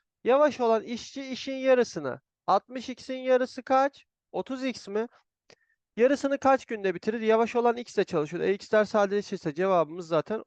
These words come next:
otuz olmuş oluyor. Şimdi bir kazan dört yüz seksen santimetre küp su alıyor.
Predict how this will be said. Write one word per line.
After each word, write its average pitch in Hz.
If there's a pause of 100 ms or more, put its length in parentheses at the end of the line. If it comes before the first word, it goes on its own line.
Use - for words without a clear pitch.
otuz 175
olmuş 151 (1000)
oluyor. 202 (3500)
Şimdi 180 (2750)
bir 311
kazan 190 (840)
dört 240
yüz 254
seksen 262 (100)
santimetre 196
küp -
su -
alıyor. 185